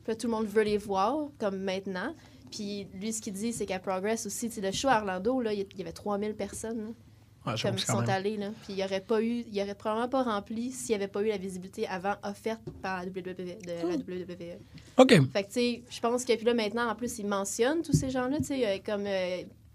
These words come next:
Speaker 1: hier, il y avait comme la, le part two du portrait de Roderick Strong à N X T. Ils ont fait ça, ça fait deux semaines.
Speaker 2: Ouais, ouais, ouais.
Speaker 1: Puis, tu sais, ils parlent de sa run de Mister R O H. Puis comme, tu sais, il y a
Speaker 2: Ah
Speaker 1: vra-,
Speaker 2: ouais?
Speaker 1: oh oui, vraiment, là, tu sais, puis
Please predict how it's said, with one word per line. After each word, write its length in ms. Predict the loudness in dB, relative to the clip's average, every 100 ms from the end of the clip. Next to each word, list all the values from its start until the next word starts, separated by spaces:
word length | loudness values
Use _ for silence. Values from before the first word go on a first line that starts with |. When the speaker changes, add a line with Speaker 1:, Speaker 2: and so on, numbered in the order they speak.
| -20 -20 -20 -10
Speaker 1:
hier, 220 | -2 2
il 60 | 2
y 20 |
avait 160 | 0 -2
comme 100 | -2
la, 160 | -4 -6 -12 -6
le 100 | -4
part 240 | 0 -2 -2 -8
two 140 | -10
du 180 | -10 2
portrait 520 | 4 4 -2 -8 -6
de 440 | -4 -4 -4 -6 -6
Roderick 240 | -8 -8
Strong 360 | -10 -10 -10 -10
à 120 | -6
N 80 | -6
X 180 | -8 -12
T. 240 | -10 -10 -10 -16 -12
Ils 60 |
ont 40 | -10
fait 140 | -10
ça, 80 | -10
ça 80 | -10
fait 80 |
deux 140 | -10 -12
semaines. 260 | -12 -10 4
Speaker 2:
Ouais, 160 | 10 10
ouais, 220 | 10 8
ouais. 140 | 6 2 -14
Speaker 1:
Puis, 80 | -16
tu 60 | 2
sais, 140 | 2
ils 100 | 2
parlent 320 | 6 6 6
de 100 | 2
sa 220 | -2 -2 -2
run 180 | -2
de 220 | -2 -4 -4
Mister 260 | -6 -4
R 240 | -4 -2 -4
O 80 |
H. 380 | -6 -8 -10 -14 -16
Puis 120 | -20 -10
comme, 320 | -6 -6 -8 -10 -14 -16 -6
tu 100 | 4
sais, 0 |
il 60 |
y 40 | 10
a 40 |
Speaker 2:
Ah 80 | 10
Speaker 1:
vra-, 120 | 12 12
Speaker 2:
ouais? 160 | 12 10
Speaker 1:
oh 220 | 8 8
oui, 100 | 4
vraiment, 460 | 2 0 0 0 0
là, 100 | -4
tu 80 | -4
sais, 100 | -6
puis 200 | -4